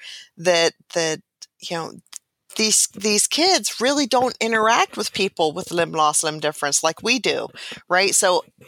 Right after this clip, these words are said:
I, you know, my, my social circle is filled with people who, who are amputees, and this is, you know, second world for me, and, or, you know, second nature.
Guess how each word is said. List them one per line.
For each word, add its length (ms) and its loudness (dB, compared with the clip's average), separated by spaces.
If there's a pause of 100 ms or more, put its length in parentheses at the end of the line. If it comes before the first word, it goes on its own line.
I, 120 0 (280)
you 80 -4
know, 120 0
my, 560 2 (160)
my 380 0
social 480 0
circle 460 -4
is 140 -4
filled 480 2
with 260 -2
people 520 -2 (400)
who, 380 -2 (180)
who 180 -4
are 240 2
amputees, 920 -2
and 200 0
this 220 2
is, 460 2
you 100 -4
know, 140 0
second 460 0
world 320 4
for 180 -4
me, 300 0
and, 240 -2 (120)
or, 280 0 (160)
you 120 -8
know, 120 -6
second 400 0
nature. 500 2